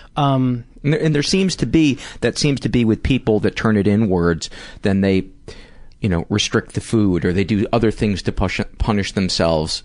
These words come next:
Speaker 2: uh, to push themselves, and then that victory seems to be their way of, of cleaning the slate and saying, "I'm okay now. I've, I've re-achieved my worthiness."
Speaker 1: Right. For me, I think there was a certain amount of penance.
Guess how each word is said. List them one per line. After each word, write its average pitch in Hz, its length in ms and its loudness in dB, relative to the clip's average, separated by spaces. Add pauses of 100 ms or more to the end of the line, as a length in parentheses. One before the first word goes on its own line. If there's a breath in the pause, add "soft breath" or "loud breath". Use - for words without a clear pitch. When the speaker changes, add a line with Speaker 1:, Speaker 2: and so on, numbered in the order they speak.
(100)
Speaker 2:
uh, 80 180 -2 (140)
to 82 300 0 (200)
push - 240 -2
themselves, 92 560 0
and 92 120 2
then 92 180 2
that 92 160 0
victory 90 440 0
seems 92 320 -2
to - 80 -6
be 98 160 0
their 87 220 0
way 87 240 2
of, 85 240 -4
of 90 180 -6
cleaning 95 400 -2
the 85 100 -4
slate 90 500 -2
and 90 120 -2
saying, 85 380 -4 (480 loud breath)
"I'm 101 140 2
okay 92 320 0
now. 82 360 -2
I've, 87 380 -4
I've 101 240 -2
re-achieved 104 840 0
my 87 160 0
worthiness." 87 760 -2 (360 loud breath)
Speaker 1:
Right. 170 260 2
For 196 100 2
me, 233 180 4
I 175 60 4
think 170 200 0
there 156 100 2
was 139 180 2
a 131 60 -2
certain 156 300 -2
amount 123 240 2
of - 180 -6 (220)
penance. 156 540 0